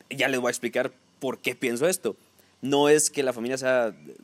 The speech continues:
el problema de todo como tal, porque yo quiero mucho a mi familia, pero ya se lo explicaré en otro podcast, de verdad, ahorita no me voy a meter en eso. La cuestión es eso, o sea, personas que están, que piensan diferente, quieren estar con él.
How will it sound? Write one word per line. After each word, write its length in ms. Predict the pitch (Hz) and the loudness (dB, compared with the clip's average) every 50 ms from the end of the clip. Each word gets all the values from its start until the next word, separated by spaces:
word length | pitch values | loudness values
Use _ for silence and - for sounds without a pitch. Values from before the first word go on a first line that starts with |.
| - - | -16 -12
el 120 | - 117 | -12 -12
problema 300 | - - 113 120 131 135 | -8 -6 -6 -4 -2 -2
de 60 | 135 127 | -4 -2
todo 280 | - - 143 143 143 | 2 4 4 4 4
como 240 | 139 131 127 123 123 | 2 -2 -6 -6 -6
tal, 300 | - - 147 160 160 151 | -4 -2 -2 0 -2 -2
porque 300 | - 135 - - 110 107 | -4 -8 -10 -8 -6 -4
yo 140 | 110 123 120 | -4 -4 -4
quiero 300 | - - 120 127 127 127 | -6 -4 -2 -2 -2 -2
mucho 260 | 123 135 135 - 143 | -2 -6 -8 -8 -8
a 20 | 135 | -10
mi 80 | 127 | -10
familia, 360 | 120 - 127 131 151 151 117 - _ _ _ _ _ _ _ _ _ _ _ _ - | -8 -8 -6 -6 -4 -6 -6 -8 _ _ _ _ _ _ _ _ _ _ _ _ 4
pero 320 | 151 156 147 139 120 - - _ _ _ - | 6 6 8 6 4 2 -2 _ _ _ -12
ya 200 | 131 123 113 123 | -6 -4 -4 -2
se 100 | 117 127 | -2 -4
lo 80 | 131 123 | -4 -4
explicaré 320 | 117 - 117 104 110 107 | -4 -6 -8 -6 -4 -4
en 100 | 113 117 | -4 -4
otro 160 | 117 - 123 117 | -6 -6 -6 -6
podcast, 240 | 120 117 - 104 | -6 -6 -6 -6
de 80 | 98 98 | -6 -4
verdad, 140 | 95 104 104 | -4 -2 -2
ahorita 180 | 101 101 - | -4 -4 -6
no 80 | 113 113 | -8 -8
me 40 | 113 | -8
voy 40 | 113 | -8
a 60 | 110 | -8
meter 100 | - 120 | -8 -8
en 60 | 113 | -8
eso. 120 | 101 101 - _ _ _ _ _ _ _ _ _ _ _ _ _ _ _ _ _ _ _ _ | -10 -12 -16 _ _ _ _ _ _ _ _ _ _ _ _ _ _ _ _ _ _ _ _
La 160 | - 135 139 | -4 -4 -2
cuestión 320 | - 143 127 - 147 160 180 | -2 -2 -4 -2 0 0 0
es 140 | 190 165 170 | 0 0 0
eso, 220 | 202 208 165 143 | 0 0 -2 -4
o 20 | |
sea, 220 | 117 120 117 113 110 | -4 -2 -2 -2 -2
personas 640 | _ - 127 117 110 107 127 143 160 190 196 196 - | _ -2 -2 -2 -2 -4 -6 -6 -4 -4 -4 -4 -6
que 80 | 143 | -6
están, 340 | 127 - - 135 151 180 190 - _ _ _ _ _ _ _ _ _ _ _ _ _ - | -8 -6 -4 -4 -4 -4 -8 -10 _ _ _ _ _ _ _ _ _ _ _ _ _ -10
que 120 | - 143 | -10 -10
piensan 520 | - - 123 131 151 160 180 202 214 214 202 - | -10 -8 -6 -4 -4 -2 -2 -2 -4 -4 -6 -8
diferente, 680 | 147 147 139 - 131 120 120 139 165 165 - - 135 - _ _ _ _ _ _ _ - | -6 -6 -2 2 2 2 2 2 0 -4 -8 -8 -10 -10 _ _ _ _ _ _ _ -6
quieren 220 | - 156 175 180 160 | -4 -2 -2 -2 -4
estar 200 | - 156 160 165 | -4 -6 -8 -6
con 140 | - 175 | -6 -6
él. 240 | 190 208 208 160 127 | -6 -6 -6 -8 -10